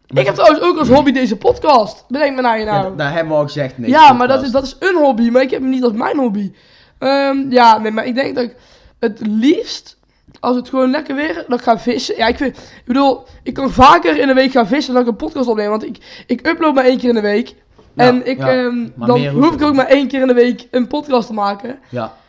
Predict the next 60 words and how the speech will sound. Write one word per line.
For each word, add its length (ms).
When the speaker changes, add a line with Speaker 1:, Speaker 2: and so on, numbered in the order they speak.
Speaker 2:
Dus 300
ja, 180
ik 120
vind 180
mijn 120
podcast 440
wel 180
gelijk 220
staan 160
aan 80
vissen, 240
denk 180
ik. 80
Maar 100
ik 60
vind 160
vissen 320
Speaker 1:
Maar 100
vissen 340
kost 200
allemaal 180
Speaker 2:
heel 360
Speaker 1:
geld. 180
Speaker 2:
leuk 260
om 120
te, 100
Speaker 1:
Maar 100
dat 80
Speaker 2:
ja. 60
Speaker 1:
kost 100
allemaal 200
geld. 420
Speaker 2:
Kijk 160
eens 100
wat 120
hier, 180
kijk 160
eens 120
om 80
je 80
heen, 120
wat 100
hier 100
allemaal 180
staat. 480
Speaker 1:
Ja, 140
maar 100
dat 80
is 80
eenmalig. 720
Speaker 2:
Ja. 180
Speaker 1:
Vissen 260
blijf 300
je 60
wel 300
uitgeven, 680
want 140
het 140
verslijt, 640
eh, 180